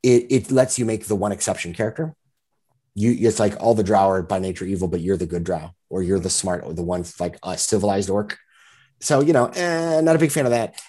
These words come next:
And then B, it doesn't address the fact that just some of the traits are a little bit, you can't swap out. Like, you can't, the rules, the creation rules,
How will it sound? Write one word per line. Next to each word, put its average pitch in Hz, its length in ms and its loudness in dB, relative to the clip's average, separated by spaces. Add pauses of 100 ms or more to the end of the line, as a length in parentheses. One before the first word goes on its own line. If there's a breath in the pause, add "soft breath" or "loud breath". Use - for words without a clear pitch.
And 135 120 4
then 131 180 4
B, 165 340 4
it 120 80 0
doesn't 147 260 0
address 117 380 -4
the 110 80 -8
fact 98 220 -2
that 101 120 -2
just - 180 0
some 117 140 2
of 110 100 2
the 92 220 0 (240)
traits 107 480 0
are 92 60 -4
a 92 40 -2
little 101 140 0
bit, 90 240 -2 (160)
you 104 120 -2
can't 147 300 0
swap 104 300 0
out. 92 320 -2
Like, 82 240 -6
you 92 80 -14
can't, 113 400 -4
the 98 80 -4
rules, 120 460 2
the 98 340 -6
creation 110 400 -2
rules, 92 260 -6